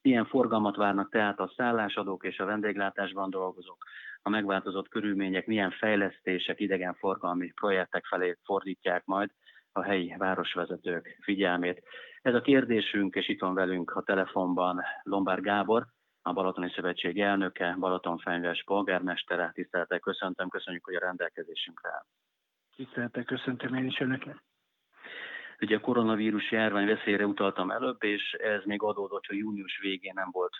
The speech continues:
Speaker 1: túl kegyes az időjárás a strandolók, illetve az üdülők számára. Ez a turizmus szempontjából azt jelentette, hogy elég kedvezőtlenül indult, sőt, nagyon kedvezőtlenül indult az idei balatoni nyár.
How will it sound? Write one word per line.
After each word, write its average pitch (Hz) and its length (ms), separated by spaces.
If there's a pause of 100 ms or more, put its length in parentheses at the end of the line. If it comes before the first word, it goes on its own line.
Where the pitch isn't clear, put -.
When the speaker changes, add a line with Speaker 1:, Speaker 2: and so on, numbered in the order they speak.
Speaker 1:
túl 95 160
kegyes 92 340
az 87 120
időjárás 90 720
a 90 80
strandolók, 101 640
illetve 92 320
az 87 80
üdülők 98 400
számára. 107 500 (520)
Ez 90 140
a 92 40
turizmus 101 480
szempontjából 90 920 (100)
azt 98 180
jelentette, 92 400
hogy 90 100
elég 90 180
kedvezőtlenül 90 800
indult, 87 320
sőt, 95 160
nagyon 95 280
kedvezőtlenül 87 760
indult 87 340
az 92 120
idei 87 360
balatoni 90 400
nyár. 95 280